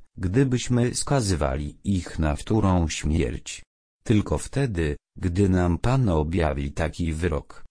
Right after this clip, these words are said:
jako pańskie mówcze narzędzia możemy go oznajmiać.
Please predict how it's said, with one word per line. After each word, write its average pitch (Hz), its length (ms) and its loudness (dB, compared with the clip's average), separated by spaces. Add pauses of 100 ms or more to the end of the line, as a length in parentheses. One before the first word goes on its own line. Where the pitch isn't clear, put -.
(120)
jako 82 460 0
pańskie 82 640 2
mówcze 123 460 0
narzędzia 90 680 4
możemy 85 520 2
go 85 220 2
oznajmiać. 76 1040 -2